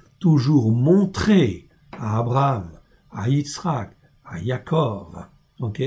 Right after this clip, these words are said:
à Moshe, à David, aux prophètes, à tous les hommes de Dieu qui sont dans la Torah, les prophètes et les psaumes. Il n'y avait qu'une seule voie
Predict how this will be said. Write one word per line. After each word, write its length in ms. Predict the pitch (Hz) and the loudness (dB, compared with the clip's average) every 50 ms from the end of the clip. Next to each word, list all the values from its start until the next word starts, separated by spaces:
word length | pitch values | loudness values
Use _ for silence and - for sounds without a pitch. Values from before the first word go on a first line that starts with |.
| - - - | -6 -6 -6
à 100 | - 117 | -4 -2
Moshe, 680 | 127 123 135 151 - - - - 185 170 135 98 - - _ _ _ _ _ _ - | 0 0 0 0 -2 -4 -6 -6 -4 -4 -4 -4 -8 -12 _ _ _ _ _ _ -12
à 140 | - - 104 | -8 -8 -6
David, 720 | 98 104 127 139 139 139 143 160 175 151 107 95 80 - - _ _ _ _ - | -6 -4 -2 -2 -2 0 -2 -2 -4 -4 -4 -6 -10 -12 -20 _ _ _ _ -6
aux 180 | - 135 123 | -2 -2 -2
prophètes, 680 | - - - 156 135 - - 170 156 123 - - - _ _ _ _ - | -2 -2 -4 -4 -4 -2 -2 -4 -4 -4 -8 -14 -20 _ _ _ _ -14
à 140 | 254 202 170 | -10 -10 -10
tous 300 | - - - 202 220 202 | -10 -2 0 4 4 4
les 240 | 160 151 143 123 131 | 6 4 2 2 2
hommes 240 | 135 127 117 117 107 | 0 0 0 0 0
de 100 | 131 113 | 0 0
Dieu 220 | 104 117 151 165 | 2 2 0 0
qui 180 | 160 160 - - | 0 -4 -6 -10
sont 240 | - - 127 120 113 | -6 -6 -6 -4 -4
dans 120 | 107 104 | -4 -4
la 100 | 101 101 | -6 -6
Torah, 260 | - 185 - 107 110 | -8 -8 -6 -4 -4
les 120 | 107 98 95 | -4 -4 -4
prophètes 360 | - 107 101 107 104 - 98 | -6 -10 -8 -8 -8 -8 -10
et 40 | 90 | -14
les 80 | 85 - | -14 -14
psaumes. 400 | - - 98 104 110 120 127 - _ - - - _ _ - | -12 -8 -6 -4 -4 -4 -6 -8 _ -20 -20 -20 _ _ -8
Il 40 | 175 | -6
n'y 100 | 98 101 | -4 -4
avait 200 | 107 104 101 - | -4 -4 -6 -6
qu'une 500 | - - 202 190 190 180 151 131 113 107 | 0 4 6 6 6 6 4 0 -2 -6
seule 480 | - - - - - - 131 117 113 | -8 -12 -12 -12 -2 0 0 0 0
voie 480 | 101 104 98 92 92 90 95 98 101 | -2 -6 -10 -10 -10 -12 -14 -14 -16